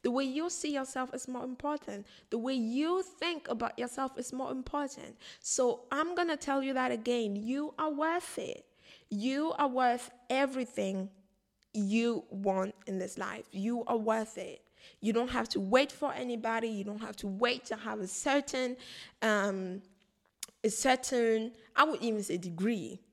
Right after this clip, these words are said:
because that's one thing in the Amer-, in the American, in the African, um, culture, that's something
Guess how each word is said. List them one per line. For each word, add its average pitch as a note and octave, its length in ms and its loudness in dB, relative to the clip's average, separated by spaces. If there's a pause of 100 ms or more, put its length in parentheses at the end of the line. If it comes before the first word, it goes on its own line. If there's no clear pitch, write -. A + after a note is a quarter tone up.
because G3+ 260 0
that's A3 260 0
one G#3 160 -2
thing F#3+ 200 -6
in F#3+ 80 -4
the G3 200 -4
Amer-, B3 300 0 (100)
in F#3 200 -4
the G3 160 -6
American, F#3 520 -10 (320)
in A3 100 -2
the - 180 2
African, A#3+ 840 -2
um, G3 1080 -2 (260)
culture, C4 720 2 (240)
that's G#3+ 220 0
something G3 520 -6